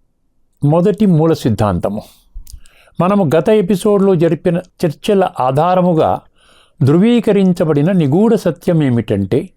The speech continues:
జ్ఞానము అంటే కేవలము ఆధ్యాత్మిక జ్ఞానము మాత్రమే. అందులో ఆత్మజ్ఞానము ముఖ్యమైనది. నేను దేహము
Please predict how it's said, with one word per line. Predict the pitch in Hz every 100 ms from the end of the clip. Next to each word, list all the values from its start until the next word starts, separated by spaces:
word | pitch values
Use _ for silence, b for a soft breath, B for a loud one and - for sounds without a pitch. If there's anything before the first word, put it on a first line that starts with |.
| b b b b b
జ్ఞానము | 123 135 147 180 226 233 240
అంటే | 185 143 143 156
కేవలము | 175 - 156 165 165 143 139 185 -
ఆధ్యాత్మిక | 135 151 143 165 160 - 151 156
జ్ఞానము | 143 127 123 117 117 165
మాత్రమే. | 175 131 - - - 107 113 127 113 95 - b b b b b b b b -
అందులో | 175 214 220 220
ఆత్మజ్ఞానము | 185 151 180 - - 233 190 180 190 175 160 202
ముఖ్యమైనది. | 202 147 - 143 113 104 107 120 - _ _ _ b b b b b b 147
నేను | 143 185 220 247 233
దేహము | 139 160 185 185 202 208 196